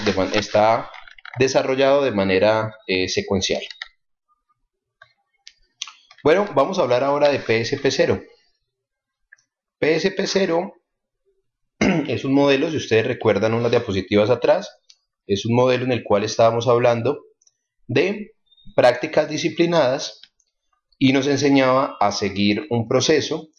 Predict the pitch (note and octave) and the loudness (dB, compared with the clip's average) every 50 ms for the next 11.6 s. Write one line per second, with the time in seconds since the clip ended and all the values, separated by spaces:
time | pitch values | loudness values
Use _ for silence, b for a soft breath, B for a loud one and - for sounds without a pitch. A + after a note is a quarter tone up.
0 | _ _ _ _ _ A2+ G#2+ A2+ G#2 A#2+ A2+ A2 A#2+ A#2+ A#2+ A#2+ A#2 A#2 A#2+ B2 | _ _ _ _ _ -4 -2 0 0 0 0 0 0 0 2 2 2 2 2 0
1 | B2+ - A2+ - G#2 F#2+ G2 F#2+ G2+ G2+ G2 - - A#2 G#2+ A2 G#2+ G#2+ A2+ A#2+ | 0 0 -2 -2 -2 -2 -6 -8 -8 -8 -8 -6 -2 0 0 0 0 0 0 0
2 | A2 - - - G#2 G2+ - - - _ _ _ _ _ _ _ _ _ - F#2+ | 0 -2 -4 -10 -12 -12 -12 -14 -20 _ _ _ _ _ _ _ _ _ -4 -2
3 | G2 F#2 F#2+ F#2 F2+ F2+ F2 F2+ F#2+ G2+ G2+ - - A#2+ G#2 G2 G2 F#2+ F#2 G2 | -2 0 0 0 -2 0 0 2 2 0 0 0 0 0 0 0 0 -2 0 0
4 | G2+ G#2 G#2+ A2 A2+ G#2+ G#2 G2 - - - - F2+ F2+ - F2+ E2+ C#2+ - - | 2 2 2 2 0 -2 -2 -6 -8 -8 -10 -10 -8 -6 -4 -2 -4 -4 -4 -8
5 | - - _ _ _ _ _ - - _ _ _ _ _ _ _ _ _ _ _ | -14 -18 _ _ _ _ _ -20 -20 _ _ _ _ _ _ _ _ _ _ _
6 | _ _ _ _ _ _ _ _ _ _ _ _ _ _ _ _ - - - - | _ _ _ _ _ _ _ _ _ _ _ _ _ _ _ _ -20 -20 -20 -20
7 | - - - - - C3+ D3 E3 F3 F#3 G3+ G3+ E3+ C3+ D3+ D3+ D3 D#3+ E3+ E3 | -20 -20 -20 -8 -2 2 2 4 4 2 2 0 0 2 0 0 0 0 0 0
8 | D3+ C#3 B2 A#2 - A#2+ A#2 A#2 A#2+ D#3 D3 C3+ B2 B2 B2 C3 C3+ - G3 G#3 | 0 0 0 0 2 2 2 4 2 2 0 0 0 0 0 0 0 0 -2 -2
9 | G3+ - - A#2 A2+ A2+ A2+ A#2+ B2+ C3+ B2+ A2+ A2+ A#2 C3 C3+ A2+ G#2 G#2+ G#2 | -2 -2 -2 0 2 2 2 2 2 2 2 2 2 0 -2 -2 0 2 2 2
10 | A#2 B2 - - A2 G#2 G#2 G#2 G2+ G2+ A#2+ A#2 A#2 G#2+ - - - G#2+ G#2 G#2 | 2 2 2 2 2 4 4 2 2 2 0 0 -2 -2 -6 -6 -4 0 2 2
11 | A2 A2+ A#2 A#2+ A#2+ A#2 A#2+ B2 D#3 G3 - | 4 4 4 4 2 2 0 0 -2 -2 -2